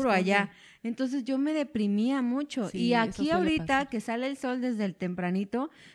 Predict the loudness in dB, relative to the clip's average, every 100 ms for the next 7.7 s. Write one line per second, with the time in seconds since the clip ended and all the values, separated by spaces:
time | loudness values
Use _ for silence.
0 | -12 -2 2 2 0 -2 -2 -2 -2 -4
1 | -2 0 -2 -2 -2 -2 -4 -4 -4 -2
2 | -2 -2 -4 -2 -4 -6 -8 -4 -2 -2
3 | -2 -2 -2 -2 -2 -4 -4 -4 -2 -2
4 | -6 -6 -6 -4 -4 -4 -4 -8 -6 -4
5 | -4 -4 -2 -2 0 0 0 -6 -20 _
6 | 4 6 6 4 2 2 0 2 0 0
7 | 0 0 0 0 0 0 -4